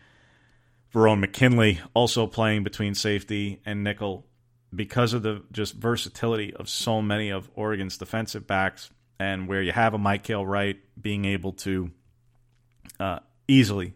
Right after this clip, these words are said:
be a starter and be on the outside, that allows Graham to be versatile enough to move over to nickel. Well, if you move him to nickel, where does Holland go?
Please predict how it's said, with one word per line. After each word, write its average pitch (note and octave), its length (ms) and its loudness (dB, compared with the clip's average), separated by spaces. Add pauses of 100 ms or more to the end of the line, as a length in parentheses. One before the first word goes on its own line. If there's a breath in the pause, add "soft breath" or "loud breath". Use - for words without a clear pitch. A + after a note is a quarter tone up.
(640)
be G#2+ 160 -2
a G#2 60 0
starter G2+ 640 -2
and F#2 420 -10
be G#2 140 -4
on G2 80 -2
the G2 100 -4
outside, G2+ 640 0 (380 soft breath)
that G#2 220 2
allows G2 320 0
Graham G#2 380 0
to F#2 80 -12
be F#2+ 120 -2
versatile G2+ 360 -2
enough G2+ 220 -6
to G2 80 -12
move G2 280 -6
over G2 180 -2
to F#2 80 -4
nickel. G2 340 -4
Well, - 120 -6
if G2 80 -8
you G2+ 40 -6
move G2+ 200 -4
him A2+ 140 0
to G#2 80 0
nickel, G#2 280 -2
where G2+ 140 -2
does G2 140 -4
Holland G#2 400 -2
go? F#2+ 240 -8